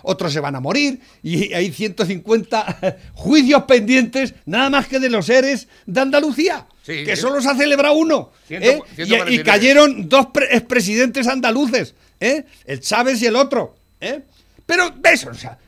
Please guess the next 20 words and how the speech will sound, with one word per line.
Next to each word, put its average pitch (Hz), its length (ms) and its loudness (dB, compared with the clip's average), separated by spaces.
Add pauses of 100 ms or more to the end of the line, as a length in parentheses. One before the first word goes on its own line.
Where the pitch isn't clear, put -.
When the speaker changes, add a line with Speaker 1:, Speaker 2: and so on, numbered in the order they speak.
(140)
Speaker 1:
ahora 285 220 0
sacan 262 420 -6
lo 180 120 -6
del 135 160 -12
Kitchen 247 600 -10
ese, 240 460 -8
<laughs> - 60 -20
lo, 185 260 -6 (180)
el 156 140 -6
Bárcenas, 226 480 2
al 233 140 0
pobre 220 260 -4
hombre 220 160 -6
que 196 60 -10
no 196 80 -12
lo 202 60 -10
dejan 202 300 -8
Speaker 2:
Eh. 143 180 -4
Speaker 1:
en 143 120 -10
paz, 277 280 0